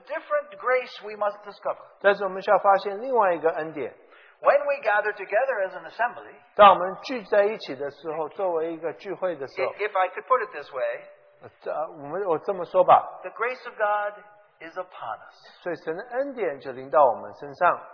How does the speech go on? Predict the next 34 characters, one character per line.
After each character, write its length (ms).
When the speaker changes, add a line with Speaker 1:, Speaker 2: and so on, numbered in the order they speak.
Speaker 1:
We 100
are 180
in 320
Christ, 640
Speaker 2:
我 80
们 100
在 140
基 140
督 140
里， 280
Speaker 1:
and 160
His 220
grace 420
is 80
upon 320
us. 300
Speaker 2:
那 100
他 140
的 140
恩 200
典 180
在 120
我 100
们 120
身 180
上。 180
Speaker 1:
But 120
now 200
when 160
you 80
go 160
to 100
your 140
house, 320